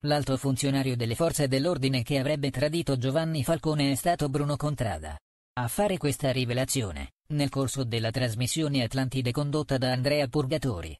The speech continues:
è stato il giornalista Saverio Lodato,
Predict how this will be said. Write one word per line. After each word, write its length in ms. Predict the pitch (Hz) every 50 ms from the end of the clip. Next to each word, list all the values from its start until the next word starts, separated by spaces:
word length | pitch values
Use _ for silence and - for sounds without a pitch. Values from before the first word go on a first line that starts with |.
| _ _ -
è 160 | 143 127 127
stato 380 | - - 165 - - 147 139 135
il 160 | 135 127 120
giornalista 560 | 120 117 110 117 120 131 135 - - 151 139
Saverio 500 | - - 117 110 139 165 151 156 143 131
Lodato, 540 | 123 123 113 113 82 73 - - 65 67